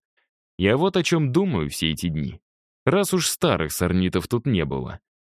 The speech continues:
стало быть, напугали мы до трясучки Георга". Я оторвал взгляд от портрета Германа Казимирова, деда Людомира, и повернулся к своему другу. "Интересные ты вещи говоришь. Похоже, наши мысли имеют схожее направление".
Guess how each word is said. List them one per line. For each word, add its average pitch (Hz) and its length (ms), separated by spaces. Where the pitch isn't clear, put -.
стало 95 340
быть, 90 280
напугали 101 520
мы 104 160
до 110 140
трясучки 175 600
Георга". 151 640
Я 139 240
оторвал 170 400
взгляд 101 460
от 120 100
портрета 104 540
Германа 90 480
Казимирова, 92 800
деда 85 320
Людомира, 87 640
и 165 100
повернулся 156 680
к - 60
своему 85 380
другу. 71 460
"Интересные 165 680
ты 170 140
вещи 180 320
говоришь. 76 600
Похоже, 107 420
наши 107 260
мысли 107 400
имеют 101 260
схожее 104 480
направление". 78 800